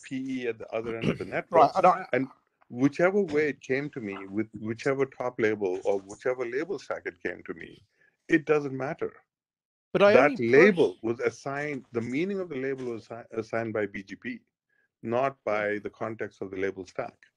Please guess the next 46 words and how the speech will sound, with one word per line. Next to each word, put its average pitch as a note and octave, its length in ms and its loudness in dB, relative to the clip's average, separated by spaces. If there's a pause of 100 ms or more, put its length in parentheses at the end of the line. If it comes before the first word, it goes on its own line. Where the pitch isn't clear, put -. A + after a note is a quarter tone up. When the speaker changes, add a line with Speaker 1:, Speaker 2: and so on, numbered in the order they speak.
(460)
Speaker 2:
But - 240 -10
you G#3 120 -12 (120)
only G3+ 480 -2
processed - 680 -4
it C#3+ 140 -16
when C3+ 160 -10
it D3 120 -12
was C#3+ 380 -4
the G#2 100 -12
top - 340 -12
label. F2 360 -16 (300)
So - 240 -4
by C#3+ 160 2
definition, C#3+ 720 -6
you're G#2 100 -8
Speaker 1:
Or, G2 80 -12
Speaker 2:
processing, F#3 520 2 (180)
yeah. A#2+ 100 -10
Speaker 1:
no, A3 260 -6
because C3+ 240 -4
I A#2+ 80 -4
could B2 140 -8
have B2 200 -6
done A#2+ 200 -6
a, G#2 320 -6
if A2 240 -8
I'm A2 220 -2
doing A#2 260 -6
U G#2+ 160 -6
H G2 260 -6
P, E3+ 300 -10 (460)
I A2 60 2 (240)
remove C#3+ 340 -2
the C#3+ 100 -8
top A#2+ 320 -8
label. - 440 -8 (320)
The A#2 60 -10
top D3+ 280 4
Speaker 2:
Yes. F3 80 0
Speaker 1:
label D#3+ 240 0
told C3+ 300 0
me, C3 260 0 (320)
"This C#3 200 0
came D#3+ 260 2
on C3 180 -2
this D3 200 0